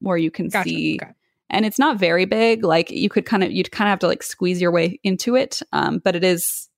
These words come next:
Speaker 1: big enough, uh, for somebody to fit through it.
Speaker 2: Gotcha.
Speaker 1: Um, so they interviewed the former manager, Gary, and he's the one who had found the body. Um, he mentioned in this Unsolved episode that to this day,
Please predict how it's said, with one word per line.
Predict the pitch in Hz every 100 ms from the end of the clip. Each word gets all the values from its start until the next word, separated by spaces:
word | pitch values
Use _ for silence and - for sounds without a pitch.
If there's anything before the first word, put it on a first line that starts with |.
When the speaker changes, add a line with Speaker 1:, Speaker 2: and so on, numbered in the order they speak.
| -
Speaker 1:
big | 175 170
enough, | 156 165 - - _ -
uh, | - -
for | - 170 160 -
somebody | - 175 165
to |
fit | - - -
through | - -
it. | - - _ _ _ _ _ _ _ _ _ -
Speaker 2:
Gotcha. | 202 175 180 - _ _ _ _ _ _ _ -
Speaker 1:
Um, | 220 220 220 -
so | - 240 226 226 -
they | 208 220
interviewed | 233 269 302 262 -
the | 220
former | - 208 202 202 202
manager, | 196 180 180 190
Gary, | 170 175 170 175 165
and | - 208
he's | 208
the | 214
one | 202
who | 214
had | 190
found | - 175
the | 175
body. | 180 175 175 170 175 -
Um, | 180 180 175 -
he | - - 226 233 - _ -
mentioned | 202 208 - 311 302
in | 226
this | 220
Unsolved | - 185 208 175 170
episode | 156 - 170
that | 165
to | -
this | 190 214 -
day, | 180 175 175 214